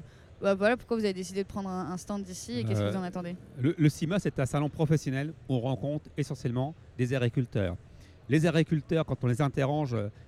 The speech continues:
Speaker 2: euh, « Qu'est-ce qui, qu'est-ce qui vous a donné envie de venir aujourd'hui ? » Ben, « Je veux voir tel ou tel, j'ai tel ou tel projet d'investissement, euh, je veux voir tel ou tel, euh, constructeur par rapport à des, ce qu'il propose. » Et beaucoup d'agriculteurs disent, «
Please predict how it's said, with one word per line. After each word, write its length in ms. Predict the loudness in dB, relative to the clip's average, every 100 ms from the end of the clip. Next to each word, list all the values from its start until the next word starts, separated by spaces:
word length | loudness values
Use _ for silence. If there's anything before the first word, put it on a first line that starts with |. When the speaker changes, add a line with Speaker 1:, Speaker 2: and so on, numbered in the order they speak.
| -2
Speaker 2:
euh, « 380 | 4 4 6 2
Qu'est-ce 180 | 2 0
qui, 160 | 2 0 0 -2
qu'est-ce 160 | -2 0
qui 60 |
vous 100 | 0
a 60 | 2
donné 200 | 4 4
envie 180 | 2 2
de 60 |
venir 200 | 2 4 4
aujourd'hui ? » 440 | 6 2 2 -4 -4 -20 -20 -14
Ben, « 160 | 0 2
Je 80 | 6
veux 100 | 6
voir 180 | 6 4
tel 180 | 2
ou 60 | 2
tel, 300 | 2 0 2
j'ai 100 | 0
tel 140 | 2 2
ou 40 |
tel 180 | 2 -2
projet 260 | 0 0 0
d'investissement, 680 | 0 -2 -4 -4 0 0 -2 -16 -20 -4
euh, 320 | 2 4 4 2
je 100 | 4
veux 100 | 4
voir 220 | 4 2
tel 140 | 2
ou 60 | 2
tel, 240 | 2 2
euh, 180 | 2 2
constructeur 540 | 0 0 0 0 0
par 140 | 0 -2
rapport 220 | 0 0
à 40 |
des, 120 | 0 -2
ce 140 | -4
qu'il 140 | -6
propose. » 520 | -2 0 4 2 2 -4 -14 -20 -20 -20 -2
Et 100 | 2
beaucoup 220 | 4 4
d'agriculteurs 560 | 4 4 2 2 2 2
disent, « 380 | 0 -2 0